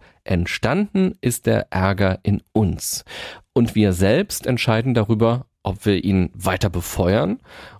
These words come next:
oder ob wir die Flamme des Ärgers löschen. Ärger tut uns nicht gut,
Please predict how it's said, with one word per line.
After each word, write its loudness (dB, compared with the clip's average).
oder 2
ob -4
wir 2
die -2
Flamme 0
des -4
Ärgers -2
löschen. -2
Ärger 0
tut 0
uns 0
nicht 2
gut, 2